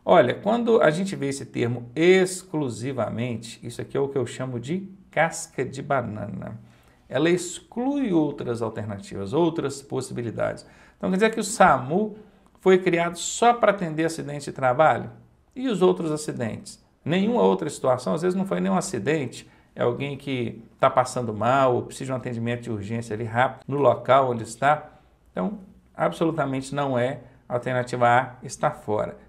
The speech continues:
Isso é uma das chamadas cascas de banana que eu ensino lá no nosso curso. A, a letra B diz que ele foi criado para atender emergência relacionada à saúde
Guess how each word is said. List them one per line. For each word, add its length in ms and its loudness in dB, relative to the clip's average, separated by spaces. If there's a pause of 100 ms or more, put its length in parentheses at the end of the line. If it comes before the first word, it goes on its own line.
(120)
Isso 180 -8
é 40 -2
uma 140 -2
das 160 -2
chamadas 460 0
cascas 520 -2
de 60 -6
banana 400 -4
que 80 -10
eu 40 -6
ensino 260 -10
lá 100 -8
no 60 -8
nosso 260 -8
curso. 500 -16 (160)
A, 380 2
a 20 6
letra 360 4
B 520 2
diz 300 -8
que 440 0 (440)
ele 160 -4
foi 140 2
criado 360 8
para 80 0
atender 260 -2
emergência 500 -2
relacionada 540 2
à 100 2
saúde 760 2